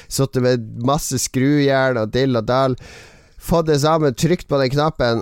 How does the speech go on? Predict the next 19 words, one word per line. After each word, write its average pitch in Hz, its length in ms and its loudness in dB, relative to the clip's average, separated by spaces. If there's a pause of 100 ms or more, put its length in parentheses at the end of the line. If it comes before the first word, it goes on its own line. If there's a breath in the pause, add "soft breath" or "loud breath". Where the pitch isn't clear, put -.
og 127 480 0
puttet 135 320 0
i 131 80 2
den 120 160 2
Windows 139 400 0
U 123 160 -2
S 131 160 0
B-en, 113 320 0
og 98 220 -4
alt 127 180 -4
installerte, 123 640 -2
alt 151 240 -4
kjørte. 135 540 -4 (400)
Ingen 190 340 0
problemer, 123 640 0
det 113 160 0
var 120 160 0
så 107 160 -2
deilig. 95 300 -2